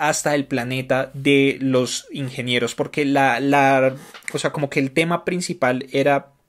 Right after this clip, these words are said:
por qué se había creado a la humanidad y después cuando se dieron cuenta por qué los ingenieros habían querido destruir a la humanidad. Digamos que para mí es una película que quedó, es, es una película, perdón, es una duda que quedó perfectamente resuelta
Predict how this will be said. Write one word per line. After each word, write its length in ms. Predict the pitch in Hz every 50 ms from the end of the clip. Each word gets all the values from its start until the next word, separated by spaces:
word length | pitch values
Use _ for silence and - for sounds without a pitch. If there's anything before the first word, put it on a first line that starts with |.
| _ _
por 260 | - 147 147 131 131 -
qué 220 | - 151 160 156
se 160 | - - 165
había 300 | 151 151 151 151 143 143
creado 400 | - 151 143 123 120 117 117 120
a 40 | 120
la 80 | 120 127
humanidad 540 | 127 127 127 127 131 127 117 104 98 - - -
y 120 | - 135 123
después 500 | 117 117 - - - 131 127 127 - - - - - - - _
cuando 240 | - 143 135 135 127
se 100 | - 131
dieron 220 | 120 117 113 117
cuenta 280 | - 131 123 - 139 131
por 140 | - 131
qué 140 | - - 151
los 160 | 147 143 -
ingenieros 640 | 156 143 - 147 131 120 113 110 113 - - - _ _ _ _ _
habían 440 | 147 135 131 143 139 143 135 135 127
querido 360 | - 147 123 117 120 113 113
destruir 460 | 117 113 110 - 139 131 117 107 107
a 40 | 107
la 80 | 110
humanidad. 380 | 113 120 135 156 185 208 202 165
Digamos 280 | 135 120 120 123 - -
que 100 | - -
para 180 | - 165 160
mí 220 | 151 135 135 143 - - - - - - - - -
es 140 | 151 -
una 160 | 165 170 170 -
película 440 | 190 170 135 135 - 135 151 156
que 160 | 156 - 165 -
quedó, 400 | - 160 147 139 123 123 123 - _ _ _ -
es, 180 | 156 147 - -
es 140 | 143 -
una 160 | 143 139 135 -
película, 320 | 139 131 117 123 113 101
perdón, 280 | - - - 117 110 107
es 140 | 104 -
una 160 | 135 131 131 135
duda 420 | 139 147 165 196 202 208 226 247
que 160 | - 226 220
quedó 320 | - 165 151 170 175 131 -
perfectamente 800 | 147 135 - - - 185 185 - - 180 180 180 175 175 180
resuelta 680 | 175 185 170 - - - 135 127 120 113 - 127 131 127